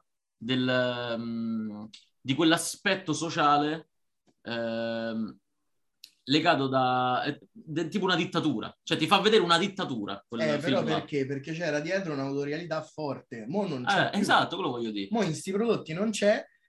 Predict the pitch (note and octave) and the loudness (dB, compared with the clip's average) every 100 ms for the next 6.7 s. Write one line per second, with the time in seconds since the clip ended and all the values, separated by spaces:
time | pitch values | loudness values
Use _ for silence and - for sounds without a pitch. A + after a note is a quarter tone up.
0 | _ D3 C#3+ C3 E3+ - F#3+ E3 C#3+ C#3 | _ 2 2 0 -2 4 4 6 4 2
1 | D#3 D3 D#3+ E3 G#3 - F#3+ G3 C3 C3+ | -2 -2 -4 -4 -6 -2 -4 -2 -2 0
2 | E3 D#3+ D#3 F3 F#3 D#3+ C#3+ C#3+ C#3 C#3 | 0 0 0 -2 -2 0 0 -2 -4 -4
3 | C3+ C3+ - A#2 C#3 C#3+ C3 B2 B2 A#2+ | -6 -6 -6 -2 0 0 0 -4 -8 -10
4 | - C3+ B2+ C3 B2+ A2+ C3 C#3 - _ | -10 -10 -6 -4 -4 -4 -4 -4 -6 _
5 | _ - C4 E3+ C#3+ C#3+ C#3 C3+ C#3 B2+ | _ -2 0 2 0 0 0 0 -2 -6
6 | A#2+ B2 B2 A2+ - G#2 | -10 -8 -10 -10 -12 -16